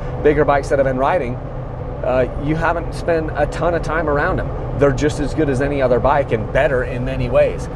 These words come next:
And they offer s-, they offer more choices in the type of genre that I wanna do.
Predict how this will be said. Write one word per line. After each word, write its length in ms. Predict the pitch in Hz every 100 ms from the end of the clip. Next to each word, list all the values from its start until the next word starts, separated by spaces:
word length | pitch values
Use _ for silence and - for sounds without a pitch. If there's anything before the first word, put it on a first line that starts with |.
| - -
And 160 | 131
they 140 | 131 127
offer 540 | 120 131 131 147 135 127 - -
s-, 200 | - 151 -
they 160 | 127
offer 380 | 113 135 131 139
more 360 | 120 135 147 170
choices 600 | - 160 156 - 139 135 - - -
in 200 | 165 165
the 100 | 151
type 300 | 127 151 160
of 80 | 143
genre 420 | 113 139 151 143
that 120 | 120 127
I 120 | 127
wanna 240 | 127 123
do. 240 | 131 139